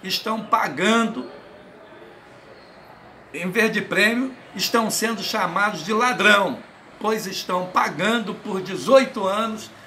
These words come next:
treze por cento de seu salário por um rombo no fundo de pensão Petros, isso sem nunca terem sido gestores da Petros. E a direção da Petrobras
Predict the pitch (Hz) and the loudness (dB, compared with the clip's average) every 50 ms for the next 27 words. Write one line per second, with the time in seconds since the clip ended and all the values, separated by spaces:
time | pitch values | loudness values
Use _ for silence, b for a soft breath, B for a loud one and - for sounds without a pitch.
0 | B B B B B - - 254 302 302 277 220 202 240 233 - 233 196 - - | B B B B B 0 2 2 2 2 -2 -2 -4 -6 -6 -8 -10 -12 -10 -10
1 | - 214 220 214 214 175 156 185 - - 214 214 202 185 - - 185 151 147 160 | -8 -8 -10 -10 -12 -16 -14 -12 -10 -10 -10 -10 -10 -8 -6 -4 -2 -2 0 0
2 | 190 214 220 208 185 - 208 220 220 220 185 135 123 165 208 233 233 226 196 208 | 0 -2 -2 -4 -6 -6 -4 -4 -4 -2 -4 -4 -2 0 2 2 2 2 0 -2
3 | 180 175 160 - - 202 208 175 151 156 185 180 - 185 170 151 131 - - 175 | -4 -6 -8 -8 -10 -10 -10 -10 -10 -10 -10 -8 -6 -6 -6 -6 -6 -6 -6 -6
4 | 156 131 120 - 147 165 190 208 214 208 - - - B B B B B B B | -6 -8 -8 -2 2 4 4 4 2 0 -6 -12 -16 B B B B B B B
5 | B B B 220 277 285 - - - - - 262 240 214 180 165 226 294 - - | B B B 2 2 2 0 -4 -8 -4 -2 0 0 0 0 0 0 0 0 0
6 | 254 220 - - 226 220 208 165 - - - 214 220 180 202 165 - 220 226 - | -4 -6 -4 -4 -4 -4 -4 -4 -6 -6 -6 -6 -6 -6 -6 -4 -2 -2 -2 -2
7 | - - - - 190 190 202 208 214 240 233 - - 254 277 262 - 190 180 180 | -2 -4 -2 2 4 4 4 4 4 2 0 0 -2 -4 -4 -2 2 4 6 6
8 | 175 180 - - - - - - - - - B B B B B B B B B | 6 2 -2 -8 -16 -18 -18 -20 -20 -20 -20 B B B B B B B B B
9 | B - 240 262 240 233 - 247 254 240 220 185 - 226 220 226 202 214 196 208 | B 0 2 2 2 2 0 -2 -2 0 0 -2 -2 -2 -4 -2 0 -2 -2 0
10 | - 214 208 - 214 202 190 151 165 196 208 214 240 247 220 - - - | -2 -2 -4 -4 -4 -4 -4 -2 0 0 2 2 2 0 -2 -4 -8 -10